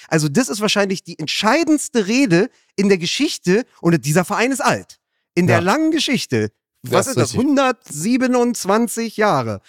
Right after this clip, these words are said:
Speaker 1: In der
Speaker 2: Ja.
Speaker 1: hundertsiebenundzwanzig Jahre währenden Geschichte der T S G Hoffenheim achtzehnhundertneunundneunzig ist das die mit Abstand wichtigste Rede, ist diese Brandrede von Andrej Kramaric nach dem null zu fünf gegen die Bayern.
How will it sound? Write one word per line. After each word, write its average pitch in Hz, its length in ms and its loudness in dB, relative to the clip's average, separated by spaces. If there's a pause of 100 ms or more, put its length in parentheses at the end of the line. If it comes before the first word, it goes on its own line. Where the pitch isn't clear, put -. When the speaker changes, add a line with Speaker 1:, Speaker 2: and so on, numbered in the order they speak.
(120)
Speaker 1:
In 180 120 0
der 202 100 4
Speaker 2:
Ja. - 40 0
Speaker 1:
hundertsiebenundzwanzig 247 1000 0
Jahre 214 320 -2
währenden 233 360 0
Geschichte 220 380 -2
der 185 140 2
T 233 120 0
S 247 120 -2
G - 80 2
Hoffenheim 208 360 0
achtzehnhundertneunundneunzig 190 680 0 (260)
ist - 260 -4
das 240 140 -2
die 208 100 -2
mit 196 140 -2 (100)
Abstand 202 640 -4
wichtigste 262 540 -2
Rede, 214 260 2 (220)
ist - 220 0
diese 247 200 2
Brandrede 185 500 0
von 165 200 -4
Andrej 202 280 0
Kramaric 180 480 -4
nach 175 180 0
dem 175 160 -4
null 160 140 0
zu 151 140 -10
fünf 143 320 -2
gegen 131 180 -2
die 131 80 -6
Bayern. 117 300 2